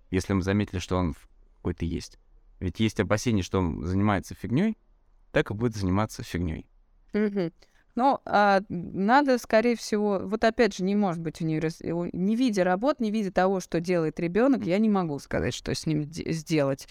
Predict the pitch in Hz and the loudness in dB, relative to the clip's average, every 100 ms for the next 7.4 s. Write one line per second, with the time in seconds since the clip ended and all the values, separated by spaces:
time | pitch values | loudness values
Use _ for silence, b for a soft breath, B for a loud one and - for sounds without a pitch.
0 | B 107 101 85 - 170 165 202 - 202 | B -4 -2 -2 -2 0 0 0 -2 -2
1 | 185 185 208 247 214 - 190 180 185 190 | 0 2 2 2 0 -2 -2 -2 -2 0
2 | 185 170 151 147 - 143 151 156 - 170 | 2 0 -2 -4 -4 -2 0 0 2 0
3 | 160 143 - 156 - - - 156 151 160 | 0 -2 -4 -8 -8 -8 -6 -6 -2 0
4 | 160 147 147 - - 156 151 151 151 165 | 0 0 -2 -6 -2 -2 -2 -4 -2 0
5 | 254 320 247 185 170 170 170 165 151 151 | 2 2 -2 -2 -2 0 0 0 -2 -2
6 | 147 156 147 - 151 147 151 156 156 156 | -2 -2 -6 -2 -4 -2 -8 -4 -2 -2
7 | 165 147 151 | -2 -2 -4